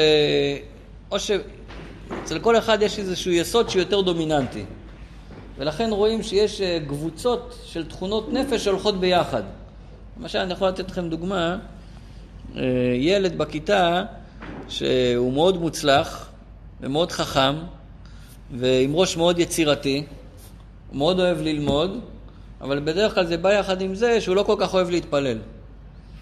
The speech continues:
מרוב שהוא יצירתי וחושב מהר, אין לו סבלנות עכשיו לקרוא תהילים שעה וחצי, הוא, זה משעמם אותו.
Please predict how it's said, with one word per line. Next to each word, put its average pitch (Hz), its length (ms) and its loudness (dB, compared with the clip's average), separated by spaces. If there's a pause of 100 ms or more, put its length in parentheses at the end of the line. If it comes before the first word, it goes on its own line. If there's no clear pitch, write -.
(600)
מרוב 160 220 2
שהוא 165 160 2
יצירתי 147 520 2
וחושב 160 400 -2
מהר, 185 280 2
אין 220 60 2
לו 214 80 0
סבלנות 165 480 0
עכשיו 139 260 -2
לקרוא 139 240 -2
תהילים 135 420 0
שעה 131 220 0
וחצי, 131 380 -4
הוא, 120 140 -4 (640)
זה - 100 -4
משעמם 165 420 2
אותו. 127 240 -4